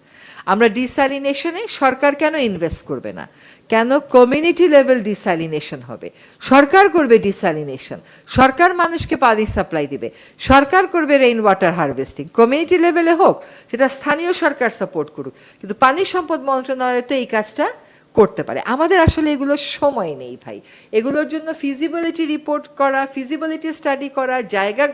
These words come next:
অধিগ্রহণ করা, এগুলো বিশাল সময়ের ব্যাপার। কিন্তু আমরা কিন্তু একটা প্রকল্প সাত-, সাঁইত্রিশ কোটি না তেতাল্লিশ কোটি, আমি ভুলে গেছি, একটা রেইন ওয়াটার হারভেস্টিংয়ের প্রকল্প দিয়েছি,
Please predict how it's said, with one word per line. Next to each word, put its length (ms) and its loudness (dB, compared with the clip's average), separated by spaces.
অধিগ্রহণ 520 -2
করা, 180 4
এগুলো 220 0
বিশাল 360 -2
সময়ের 400 -8
ব্যাপার। 260 -12
কিন্তু 240 -2
আমরা 380 2
কিন্তু 280 -4
একটা 340 -2
প্রকল্প 560 -2
সাত-, 460 -4
সাঁইত্রিশ 500 -2
কোটি 260 -4
না 100 0
তেতাল্লিশ 500 -2
কোটি, 200 -2
আমি 120 -2
ভুলে 280 -4
গেছি, 300 -4
একটা 240 4
রেইন 220 8
ওয়াটার 320 0
হারভেস্টিংয়ের 640 -4
প্রকল্প 460 -6
দিয়েছি, 440 -2